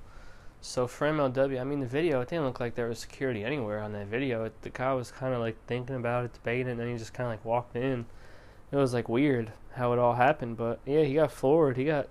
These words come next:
he got drilled. And the guy wasn't even, like, in shape. I mean, the guy was, like, out of shape. He was all fat and sloppy, and it's like, dude, what are you doing? I could see if you're one of those big, you know, uh, bodybuilder guys,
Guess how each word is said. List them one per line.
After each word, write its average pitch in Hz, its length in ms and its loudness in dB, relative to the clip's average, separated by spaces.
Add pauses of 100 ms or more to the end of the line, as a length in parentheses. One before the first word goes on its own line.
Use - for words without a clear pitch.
(120)
he 156 120 -4
got 151 200 2
drilled. 135 420 2 (960)
And 165 80 0
the 165 60 2
guy 180 200 10
wasn't 165 300 8
even, 160 140 4
like, 143 200 4
in 143 100 2
shape. 156 380 2
I 120 80 4
mean, 123 180 0
the 123 60 -2
guy 147 220 2
was, 135 240 -2
like, 104 420 -6
out 143 180 0
of 151 100 0
shape. 151 420 -6
He 117 100 -6
was 113 120 -6
all 120 160 0
fat 131 420 -2
and 113 100 -12
sloppy, 135 520 -2
and 151 80 0
it's 113 180 -6
like, 110 320 -8 (720)
dude, 175 240 -2
what 135 140 -2
are 220 40 -2
you 131 120 -4
doing? 120 400 -2
I 139 80 -2
could 156 160 -10
see 180 240 2
if - 160 0
you're 127 100 2
one 127 120 4
of 123 60 0
those 120 180 0
big, 135 360 2
you 131 140 -4
know, 110 280 -4 (880)
uh, 113 220 2
bodybuilder 123 640 2
guys, 117 520 -2